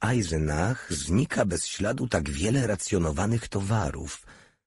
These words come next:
Mike zrozumiał, że nadszedł czas, by zmienić scenę i rzucił kilka napuszonych uwag, że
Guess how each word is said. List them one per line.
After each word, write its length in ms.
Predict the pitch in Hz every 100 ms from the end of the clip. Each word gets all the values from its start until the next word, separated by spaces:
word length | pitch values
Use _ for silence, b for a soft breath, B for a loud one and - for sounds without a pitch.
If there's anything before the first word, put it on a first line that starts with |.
| _ _ _ -
Mike 260 | 87 87 69
zrozumiał, 500 | 73 73 104 113 104
że 120 | 80
nadszedł 500 | 95 110 - 101 90
czas, 280 | - 113 98
by 120 | 87
zmienić 480 | 78 92 110 82 -
scenę 680 | - - - 78 71 95 139 B B B B -
i 100 | 165
rzucił 360 | 160 123 107
kilka 300 | - 104 107
napuszonych 600 | 98 - 90 107 127 -
uwag, 300 | 135 139 123
że 320 | 92 101 101